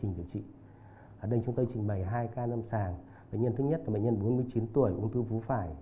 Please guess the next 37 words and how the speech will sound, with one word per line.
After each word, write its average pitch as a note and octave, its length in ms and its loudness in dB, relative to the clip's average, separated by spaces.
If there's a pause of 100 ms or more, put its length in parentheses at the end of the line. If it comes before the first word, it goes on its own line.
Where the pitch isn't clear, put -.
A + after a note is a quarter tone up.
(180)
với G2+ 200 0
khối B2+ 100 4
u A#2+ 180 4
là G2 120 0
T A#2+ 40 -2
một, A#2 280 4 (460)
và G2 140 -4
sau A2+ 400 -2
giải G2 100 -2
phẫu A2+ 140 -2
bệnh A#2+ 160 -2
sau A2+ 120 -4
mổ A2+ 220 4
là G2+ 60 -4
ung A2+ 180 -2
thư A#2+ 260 2 (180)
biểu E2+ 100 -2
mô A2 140 0
thể F2+ 120 -6
ống F#2 180 -4
xương A2 180 -2
đấn G#2 160 0
độ - 120 -2
hai, A2+ 320 0 (600)
hai B2 200 2
mươi B2 120 4
hạch A2 220 -2
âm A2+ 140 2
tính, A2 240 0
thụ B2+ 180 -4
cảm F2 140 -6
nội - 120 -6
tiết C#3 200 2
dương B2 120 0
tính G#2+ 180 -2
ba A#2+ 120 0
cộng. A2+ 280 0